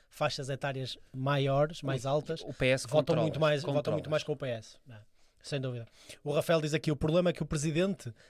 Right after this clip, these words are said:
Speaker 1: dizer que a seleção não devia participar só ia prejudicar a seleção e a imagem do país do mundo,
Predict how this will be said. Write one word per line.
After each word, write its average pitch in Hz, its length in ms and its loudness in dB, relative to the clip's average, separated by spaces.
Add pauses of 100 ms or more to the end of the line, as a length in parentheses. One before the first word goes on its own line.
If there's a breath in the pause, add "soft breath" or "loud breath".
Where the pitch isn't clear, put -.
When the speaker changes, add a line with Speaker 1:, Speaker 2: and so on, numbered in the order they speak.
(120)
Speaker 1:
dizer 143 340 4
que 180 100 -8
a 165 40 -2
seleção 156 360 0
não 147 160 2
devia 170 300 0
participar 147 640 -6
só 160 160 -8
ia 160 100 -6
prejudicar 147 460 -10
a 151 40 -2
seleção 147 400 -4 (400 loud breath)
e 143 80 -2
a 160 60 4
imagem 165 320 4
do 160 100 0
país 147 260 2
do 147 80 2
mundo, 175 380 0